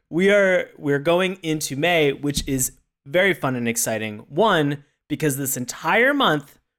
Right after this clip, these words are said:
we are gonna be talking about cartoons that you, the listener, yes, you listening right now,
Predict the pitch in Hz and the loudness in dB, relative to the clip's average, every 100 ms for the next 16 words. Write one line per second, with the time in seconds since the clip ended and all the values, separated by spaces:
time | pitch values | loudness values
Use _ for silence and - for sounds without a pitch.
0 | _ 131 147 165 180 190 202 185 190 175 | _ 0 2 2 0 -2 -2 -2 -2 -2
1 | 160 - 160 165 147 135 131 131 147 220 | -2 -2 -4 -2 -4 -2 -2 -4 -2 0
2 | 254 269 294 - 156 131 110 143 151 - | 0 0 0 0 0 -2 0 0 0 0
3 | - - _ 127 165 175 156 160 170 143 | -2 -6 _ -10 -8 -2 -2 0 -2 2
4 | 156 165 165 156 135 | 2 2 0 0 0